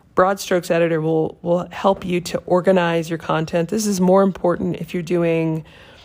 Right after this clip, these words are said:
like, a traditional novel. An editor can be very, very helpful. And,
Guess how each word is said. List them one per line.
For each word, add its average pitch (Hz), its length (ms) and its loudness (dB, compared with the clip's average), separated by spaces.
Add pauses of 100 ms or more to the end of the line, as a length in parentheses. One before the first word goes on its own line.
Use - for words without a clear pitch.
(300)
like, 165 280 -2
a 156 120 -4
traditional 170 500 -2
novel. 165 680 0 (640)
An 175 100 2
editor 196 340 2
can 196 140 -2
be 175 140 -2
very, 175 280 2
very 170 220 -2
helpful. 196 760 -4 (1040)
And, 165 540 2